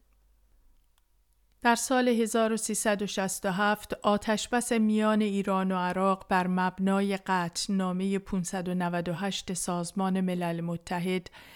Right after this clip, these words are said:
در حالی اعلام شد که در آن به نقش تجاوزگر عراق در آغاز جنگ اشاره نشده بود و بخش‌هایی از خاک ایران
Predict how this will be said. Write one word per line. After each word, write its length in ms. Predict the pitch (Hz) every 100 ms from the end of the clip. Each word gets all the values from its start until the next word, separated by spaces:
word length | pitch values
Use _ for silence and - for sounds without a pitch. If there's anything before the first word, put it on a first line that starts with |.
| - -
در 180 | 214 196
حالی 500 | 180 233 233 226 208
اعلام 400 | 196 185 175 175
شد 360 | - 190 175 -
که 140 | 190
در 240 | 180 180
آن 280 | 180 185 190 - - - -
به 100 | 202
نقش 380 | 196 202 - - 196
تجاوزگر 840 | 208 202 202 196 190 - 214 202
عراق 540 | 202 185 185 185 180 -
در 240 | 185 175 -
آغاز 440 | 180 175 175 170
جنگ 560 | 165 185 170 170 170 -
اشاره 480 | 190 185 202 185 180
نشده 520 | 175 185 - 202 180
بود 320 | 170 175 175 - - - - - -
و 100 | 220
بخش‌هایی 800 | 202 214 208 - - 247 240 240
از 180 | 202 -
خاک 360 | - 220 220 220
ایران 580 | 196 185 185 180 180